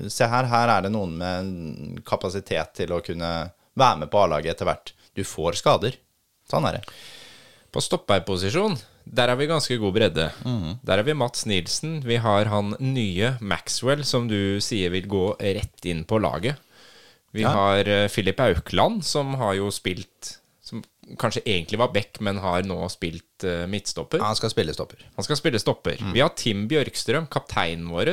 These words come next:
Speaker 1: Mm.
Speaker 2: som akkurat nå er satt ut av laget for Brage Skaret,
Speaker 1: Ja.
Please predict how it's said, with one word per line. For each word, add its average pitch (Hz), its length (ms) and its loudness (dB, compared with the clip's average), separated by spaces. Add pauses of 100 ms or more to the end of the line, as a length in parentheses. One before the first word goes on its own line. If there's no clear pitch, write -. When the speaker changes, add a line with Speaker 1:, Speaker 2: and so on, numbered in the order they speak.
(240)
Speaker 1:
Mm. 90 280 2 (260)
Speaker 2:
som 131 540 0
akkurat 123 420 0
nå 107 140 2
er 131 40 0
satt - 420 -4
ut 101 280 -2
av 123 100 4
laget 95 600 0 (200)
for 110 280 0
Brage 104 380 4
Skaret, 95 480 0 (200)
Speaker 1:
Ja. 92 160 -2